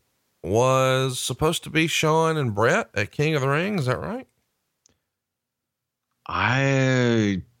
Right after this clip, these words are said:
Speaker 2: am trying to remember. I believe it was, but Bret was, <laughs> now this time Bret was injured.
Speaker 1: Right.
Speaker 2: So that was a little bit of the motivation behind the tag team, the unlikely tag team of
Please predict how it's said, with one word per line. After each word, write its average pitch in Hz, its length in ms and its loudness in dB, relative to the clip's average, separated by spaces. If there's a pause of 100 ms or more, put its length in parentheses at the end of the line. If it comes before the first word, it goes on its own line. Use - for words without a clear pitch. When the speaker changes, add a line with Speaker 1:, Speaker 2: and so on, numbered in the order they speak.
Speaker 2:
am 82 220 -2
trying 98 520 2
to 110 80 0
remember. 107 760 0
I 87 180 0
believe 87 840 0
it 123 160 0
was, 110 600 0
but - 260 -4
Bret 87 360 0
was, 98 320 -2
<laughs> - 0 -
now 80 180 0
this 92 320 0
time 101 320 2
Bret 87 260 0
was 101 220 0
injured. 151 460 0 (100)
Speaker 1:
Right. 101 260 -2 (800)
Speaker 2:
So 101 380 2
that 101 220 0
was 101 180 0
a 98 60 0
little 101 400 2
bit 110 200 0
of 107 100 0
the 107 60 -2
motivation 110 800 0
behind 101 640 0 (520)
the 104 160 2
tag 104 400 0
team, 110 260 0
the 98 120 -2
unlikely 98 720 0
tag 101 400 0
team 113 440 0 (640)
of 90 440 -2